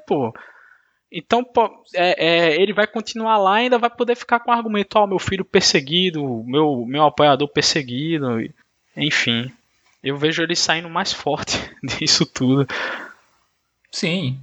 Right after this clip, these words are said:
Speaker 2: não foi com o Bolsonaro, mas ele deu uma, ele deu um verificado ali que, que era com ele, né? Ele, <laughs> da maneira que ele defendeu, essas pessoas, é, são as minhas pessoas, que segundo ele é a imprensa independente, né?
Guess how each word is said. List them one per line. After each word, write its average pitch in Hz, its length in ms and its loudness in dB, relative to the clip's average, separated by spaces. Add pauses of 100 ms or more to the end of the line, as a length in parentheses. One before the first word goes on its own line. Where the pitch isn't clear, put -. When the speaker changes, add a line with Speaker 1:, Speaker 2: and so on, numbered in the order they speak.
(120)
Speaker 2:
não 202 160 2
foi 254 160 2
com 285 100 0
o 277 60 0
Bolsonaro, 254 440 0
mas 311 120 0
ele 339 300 2
deu 277 140 0
uma, 294 360 -4
ele 240 540 0 (220)
deu 175 200 0
um 226 220 2
verificado 190 680 0
ali 175 120 0
que, 320 320 2
que 320 120 -4
era 240 140 2
com 359 160 0
ele, 190 180 2
né? 147 300 -2
Ele, 147 220 -2 (500)
<laughs> - 680 -4
da 160 140 2
maneira 175 320 2
que 196 80 0
ele 175 80 0
defendeu, 180 680 0
essas 196 480 -2
pessoas, 220 720 -4
é, 185 840 0
são 208 220 2
as 214 100 2
minhas 214 200 0
pessoas, 311 600 4 (540)
que 156 80 0
segundo 170 380 2
ele 196 160 2
é - 20 4
a 214 40 0
imprensa 185 440 -2
independente, 180 800 -2
né? 135 240 -4